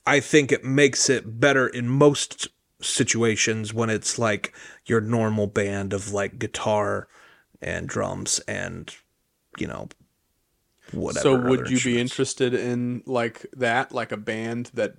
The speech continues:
Speaker 2: is just a straight up rock band, but there is no vocalist?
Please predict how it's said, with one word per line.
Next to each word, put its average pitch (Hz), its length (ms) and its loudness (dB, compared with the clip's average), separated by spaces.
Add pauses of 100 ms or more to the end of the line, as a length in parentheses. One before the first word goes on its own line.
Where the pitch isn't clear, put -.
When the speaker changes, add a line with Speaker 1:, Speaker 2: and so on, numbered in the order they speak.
(100)
Speaker 2:
is 110 180 -12
just - 260 -8
a 110 60 -12
straight 113 320 -2
up 104 180 -6
rock 104 280 -2
band, 113 260 -4
but 104 160 -6
there 101 200 -2
is 101 140 -4
no 107 160 -8
vocalist? 101 560 -8